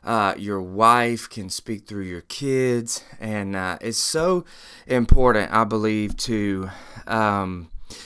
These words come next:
be in tune with that, to, to listen to those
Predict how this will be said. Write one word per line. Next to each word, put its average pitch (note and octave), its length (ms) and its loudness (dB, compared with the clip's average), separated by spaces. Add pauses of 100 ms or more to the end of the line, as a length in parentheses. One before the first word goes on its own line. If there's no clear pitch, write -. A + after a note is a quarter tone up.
(100)
be G3+ 200 4
in B3+ 100 4
tune E3 360 2
with F#2+ 160 -6
that, E2+ 340 -12
to, G#2 160 -6
to - 220 -6
listen A#2+ 520 -2
to G#2+ 80 -2
those G2 460 -4